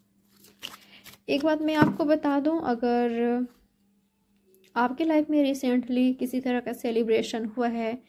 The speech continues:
फ्रेंड्स के साथ, फैमिली के साथ एंजॉयमेंट हुआ है, ओके, आपके लाइफ में ऐसा हुआ है तो इस पर्सन को पता है, ये पर्सन आपको देख रहे हैं, ओके,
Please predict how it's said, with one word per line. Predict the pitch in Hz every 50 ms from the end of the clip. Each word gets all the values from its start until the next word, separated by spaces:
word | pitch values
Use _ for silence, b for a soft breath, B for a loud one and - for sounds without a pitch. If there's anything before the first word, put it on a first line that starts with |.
| b b b b b b b b b b
फ्रेंड्स | - 294 262 269 269 269 262 -
के | - 269 262
साथ, | 262 254 233 226 233 233
फैमिली | 233 - - 247 233 226 226 233 240 254 254
के | 254 233
साथ | 247 - 240 233 233 233 294
एंजॉयमेंट | 294 247 254 247 233 247 233 226 226 226 226 226 233 233 247 262 254 - -
हुआ | 254 233 226 233 240 247
है, | - 220 220 220 226 226 240 - _ _ _ _ _ _
ओके, | - 262 - 277 285 285 277 b b b b b b b b b b b b b
आपके | 208 240 262 254 - 320
लाइफ | 302 285 262 269 277 277
में | 285 277
ऐसा | 262 262 262 - 262
हुआ | 254 - 240 233 233 233 247
है | 240 - 240 233 233 233 247 254 262 - _ _ _ _ -
तो | 240 214 -
इस | - 294 -
पर्सन | - 262 254 - 262 247 254
को | - 254
पता | 254 240 214 202 - 220
है, | 214 202 226 233
ये | 233 254
पर्सन | 262 226 220 208 - 233 233
आपको | 220 220 214 - 233 214
देख | 208 214 214 214 - - -
रहे | 220 226
हैं, | 208 226 247 247 - _ _ _ _ -
ओके, | 247 262 294 294